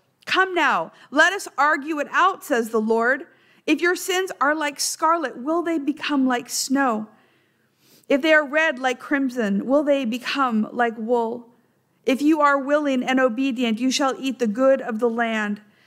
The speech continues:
But if you refuse and rebel, you shall be devoured by the sword, for the mouth of the Lord has spoken. Let us pray.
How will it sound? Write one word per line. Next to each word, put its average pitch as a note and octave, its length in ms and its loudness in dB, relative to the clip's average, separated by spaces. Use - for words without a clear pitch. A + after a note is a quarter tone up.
But B3+ 120 4
if C4 120 -4
you C4+ 120 0
refuse C4+ 600 -2
and C4 200 -2
rebel, A3 420 0
you G#3 260 -4
shall A#3+ 220 -2
be A3+ 180 -4
devoured A3+ 600 -2
by A#3+ 200 -2
the B3 140 -10
sword, G#3 540 -4
for A#3+ 140 2
the A#3+ 120 2
mouth B3 560 0
of G#3+ 160 -2
the A3 100 0
Lord A3 600 2
has G#3 220 -12
spoken. - 500 -12
Let G#3+ 100 -20
us G#3 160 -20
pray. - 220 -20